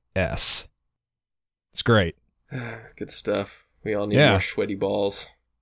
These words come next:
Speaker 1: Context for this, playing Dead by Daylight, and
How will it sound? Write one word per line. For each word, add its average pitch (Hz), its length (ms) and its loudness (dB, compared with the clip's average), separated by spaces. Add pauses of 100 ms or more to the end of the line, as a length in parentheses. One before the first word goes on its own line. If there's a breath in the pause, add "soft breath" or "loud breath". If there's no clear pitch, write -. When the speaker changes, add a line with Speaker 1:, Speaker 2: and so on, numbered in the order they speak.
(580)
Speaker 1:
Context 156 540 2
for 107 100 2
this, 95 460 0 (520)
playing 123 280 2
Dead 123 140 2
by 123 140 4
Daylight, 98 540 2 (920)
and 107 520 2